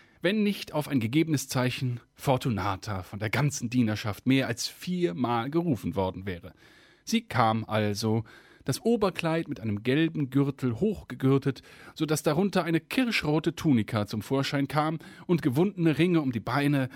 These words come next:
und vergoldete griechische Schuhe. Mit einem Schweißtuche, das ihr am Halse hing,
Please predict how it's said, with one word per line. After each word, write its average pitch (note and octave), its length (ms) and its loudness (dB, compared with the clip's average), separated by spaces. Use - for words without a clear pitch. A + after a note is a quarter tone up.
und - 140 -2
vergoldete A2+ 760 0
griechische A2 580 -4
Schuhe. G#2 400 -6
Mit D#3 100 -2
einem D3+ 140 2
Schweißtuche, F#3+ 960 0
das D#3+ 160 -6
ihr C#3+ 100 -4
am B2 180 -4
Halse D#3 320 2
hing, D#3+ 360 2